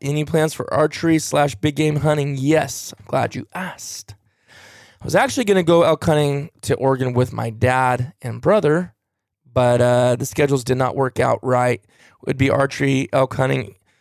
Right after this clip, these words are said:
in the rut, and, uh, been, that's actually, I've done that longer. Well, well, now I've duck hunted longer than I've elk hunted, but not long ago, that, I couldn't say that. It was,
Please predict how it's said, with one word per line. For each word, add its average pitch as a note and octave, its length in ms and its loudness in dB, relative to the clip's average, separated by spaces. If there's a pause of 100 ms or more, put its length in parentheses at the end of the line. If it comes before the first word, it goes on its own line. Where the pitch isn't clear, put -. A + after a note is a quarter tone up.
(880)
in G#3+ 240 4
the F#3+ 80 4
rut, F3+ 500 4 (480)
and, D3 420 0
uh, C#3 600 4
been, C#3+ 400 -2 (480)
that's D3+ 320 -2
actually, C#3+ 360 2
I've C3+ 120 0
done C3 160 2
that C3 200 0
longer. B2+ 600 0 (200)
Well, B2 300 0
well, C#3+ 140 0
now D3+ 220 2
I've C3+ 240 -8
duck C#3 180 0
hunted A#2+ 220 -2
longer A2+ 280 0
than A2+ 100 -4
I've A2+ 160 -4
elk A#2 200 0
hunted, A2+ 200 -2
but A#2 200 -2 (440)
not A#2+ 200 -2
long A#2+ 140 -2
ago, A#2+ 260 2
that, B2 260 -4
I B2+ 120 -4
couldn't - 240 -4
say A#2+ 200 -2
that. A2 140 -6
It E2 80 -10
was, A#2+ 260 -10